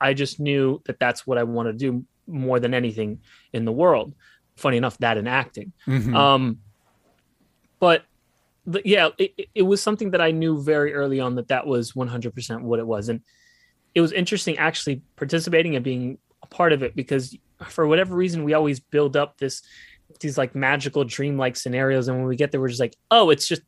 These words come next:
Speaker 1: it's just the same shit that we've been doing. Okay,
Speaker 2: Mm-hmm.
Speaker 1: all cool."
Speaker 2: Yeah.
Speaker 1: You know? Um, but it was still a, pretty fucking amazing. <laughs>
Speaker 2: Yeah. So, like, so, so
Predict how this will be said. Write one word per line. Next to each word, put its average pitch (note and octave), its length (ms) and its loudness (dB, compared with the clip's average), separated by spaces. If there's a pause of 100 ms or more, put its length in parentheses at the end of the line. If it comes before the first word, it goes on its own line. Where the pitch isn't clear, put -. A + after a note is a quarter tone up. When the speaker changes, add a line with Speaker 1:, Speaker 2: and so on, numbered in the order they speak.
Speaker 1:
it's D3+ 220 -2
just D3+ 200 -4
the C#3+ 60 -4
same C#3+ 280 0
shit D#3 260 0
that C3 120 0
we've B2 180 -4
been C#3 160 0
doing. F3+ 340 0
Okay, D3 300 2
Speaker 2:
Mm-hmm. B2 100 4
Speaker 1:
all C3 160 4
cool." A2+ 380 -6
Speaker 2:
Yeah. A2 260 -2
Speaker 1:
You C#3+ 140 4
know? D#3+ 180 0 (480)
Um, D3+ 440 4 (120)
but E3+ 120 4
it E3 60 4
was D#3 200 0
still C#3 240 0
a, A#2 240 0 (840)
pretty E3+ 220 -4
fucking C3+ 280 -2
amazing. A#2+ 400 -2 (100)
<laughs> - 120 -16
Speaker 2:
Yeah. G#2+ 300 -2 (360)
So, G#3 220 6
like, D3 260 2
so, D3 320 2
so C3 720 -2